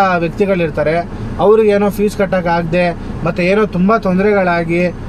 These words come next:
ಅಥವಾ ಏನೋ ತಿನ್ನೋಕ್ಕೆ ಗತಿ ಇಲ್ಲದೆ ಇರ್ತಾರಲ್ಲ, ಅಂಥವ್ರಿಗೆ help ಮಾಡ ಅಂದ್ಬಿಟ್ಟು ನಾನು helping ಅನ್ನೋದು start ಮಾಡಿದ್ದೆ. So ಹಂಗಾಗಿ ದಯವಿಟ್ಟು ಯಾರು ಈ ಥರ ಮಾಡೋಕ್ಕೆ ಹೋಗ್ಬೇಡಿ.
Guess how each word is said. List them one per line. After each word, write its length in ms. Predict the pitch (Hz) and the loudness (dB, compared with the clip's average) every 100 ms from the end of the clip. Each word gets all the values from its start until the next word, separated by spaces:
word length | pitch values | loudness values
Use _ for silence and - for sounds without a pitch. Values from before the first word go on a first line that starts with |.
| - 151 | -8 -6
ಅಥವಾ 200 | 151 170 | -2 0
ಏನೋ 260 | 175 196 | 0 0
ತಿನ್ನೋಕ್ಕೆ 500 | 202 185 202 208 165 | 0 0 0 0 -2
ಗತಿ 180 | 151 214 | -2 2
ಇಲ್ಲದೆ 200 | 208 190 | 2 2
ಇರ್ತಾರಲ್ಲ, 480 | 190 147 170 156 175 | 0 -2 -2 -2 0
ಅಂಥವ್ರಿಗೆ 720 | 214 - 196 240 285 269 240 | 0 0 -2 2 2 2 2
help 220 | 220 226 | 0 0
ಮಾಡ 140 | 254 240 | 0 0
ಅಂದ್ಬಿಟ್ಟು 440 | 214 196 214 226 | 0 0 0 0
ನಾನು 220 | 220 196 | 0 0
helping 400 | 180 196 208 247 | 0 0 0 0
ಅನ್ನೋದು 240 | 202 190 247 | 0 -2 -4
start 380 | - - 247 220 | -6 -6 -2 0
ಮಾಡಿದ್ದೆ. 440 | 170 135 - - - - - | -2 -4 -10 -10 -8 -8 -4
So 100 | 147 | -2
ಹಂಗಾಗಿ 680 | 135 151 202 226 202 196 208 - - - 143 | -2 0 2 2 2 2 2 -2 -10 -8 -2
ದಯವಿಟ್ಟು 400 | 156 196 196 180 | 0 0 0 0
ಯಾರು 300 | 156 151 180 | 0 0 -2
ಈ 60 | |
ಥರ 200 | 151 170 | -2 -4
ಮಾಡೋಕ್ಕೆ 420 | 165 139 160 160 151 | -4 -4 -4 -2 -2
ಹೋಗ್ಬೇಡಿ. 440 | 151 147 143 | -2 -2 0